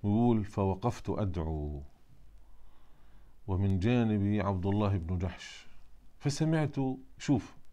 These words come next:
إيش دعا سيدنا سعد وإيش دعا سيدنا عبد الله بن جحش. قال: "فدعوت الله إن كان الغد"، هذا سيدنا سعد بن أبي وقاص، "أن يرسل إلي رجلا شديدا بأسه،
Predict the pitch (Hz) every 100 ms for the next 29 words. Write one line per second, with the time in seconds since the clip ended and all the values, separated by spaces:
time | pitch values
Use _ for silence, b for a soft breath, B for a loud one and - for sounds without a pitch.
0 | - 131 123 113 110 95 92 110 104 98
1 | - 131 127 131 120 123 113 98 117 98
2 | 90 92 92 82 80 78 - - B B
3 | B B B B B B B B B B
4 | B B B B - 156 147 139 127 120
5 | 143 135 117 113 123 120 113 117 104 101
6 | 117 107 95 92 104 87 - 90 90 101
7 | 101 92 87 101 85 82 85 82 76 -
8 | 92 - - 110 117 135 131 127 117 123
9 | 131 127 120 131 127 123 117 - 107 123
10 | 117 110 107 98 120 - - 131